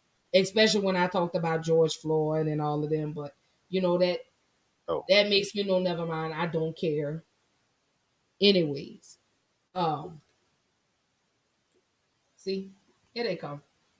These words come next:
Speaker 2: <sighs>
Speaker 1: Such a beautiful thing.
Speaker 2: Uh, uh, let, let me, let me speak to that. Uh, sir, um,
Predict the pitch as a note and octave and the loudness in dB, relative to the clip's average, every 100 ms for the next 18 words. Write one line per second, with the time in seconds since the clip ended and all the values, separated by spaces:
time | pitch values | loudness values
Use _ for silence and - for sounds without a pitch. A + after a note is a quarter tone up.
0 | _ _ _ _ _ _ _ _ _ _ | _ _ _ _ _ _ _ _ _ _
1 | _ _ _ _ _ - - F3+ F3 E3 | _ _ _ _ _ -12 -4 -2 -4 -6
2 | D3+ - - _ - E3+ D3+ _ _ _ | -10 -14 -20 _ -20 -20 -20 _ _ _
3 | _ _ _ _ _ _ _ _ _ _ | _ _ _ _ _ _ _ _ _ _
4 | _ _ _ _ _ _ - A#3+ A#3+ F3+ | _ _ _ _ _ _ -4 -2 0 -4
5 | D#3+ D#3+ D#3+ - D3 C#3 C#3+ C#3+ C#3 _ | -4 -4 -4 -6 -14 -12 -12 -14 -16 _
6 | - C3 B2 C3 A#2+ A2 A#2+ C3+ E3 D3+ | -2 2 2 4 4 2 2 2 2 -2
7 | F2+ E3 D#3 - D3 C3 G#2 - A2+ G#2+ | -2 -2 -2 -4 0 4 4 4 4 4
8 | E2+ - E3+ A2+ E2+ - - A2+ A#2+ A2 | 2 4 8 8 6 -4 -8 2 6 6
9 | G2+ F#2+ G2 | 4 0 -10